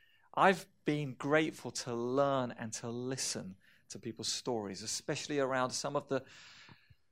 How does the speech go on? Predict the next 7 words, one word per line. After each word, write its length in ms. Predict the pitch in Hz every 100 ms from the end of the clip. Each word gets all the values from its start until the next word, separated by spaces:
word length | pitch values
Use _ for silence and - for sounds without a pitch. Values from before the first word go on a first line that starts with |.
| _ _ -
tricky 460 | - 170 - 147
subjects 720 | 123 - 135 131 120 117 -
that 120 | - 127
we 300 | 127 131 127
need 200 | 123 117
to 100 | 117
navigate. 580 | 117 117 123 117 -